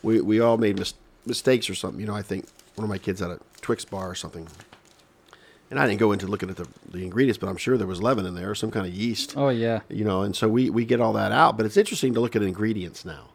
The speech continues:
Speaker 1: you know, like these Lunchables. You can't have the crackers.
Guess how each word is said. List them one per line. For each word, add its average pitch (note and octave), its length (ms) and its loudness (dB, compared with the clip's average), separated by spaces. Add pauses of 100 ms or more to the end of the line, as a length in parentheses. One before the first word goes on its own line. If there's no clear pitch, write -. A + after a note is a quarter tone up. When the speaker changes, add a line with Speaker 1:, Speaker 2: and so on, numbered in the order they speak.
(160)
Speaker 1:
you G2 140 -10
know, E2 200 -10 (380)
like A2+ 160 -2
these A2+ 160 2
Lunchables. G#2 640 0 (220)
You F3+ 80 -6
can't C#4 180 2
have G#3+ 100 6
the G3+ 60 -2
crackers. - 520 -4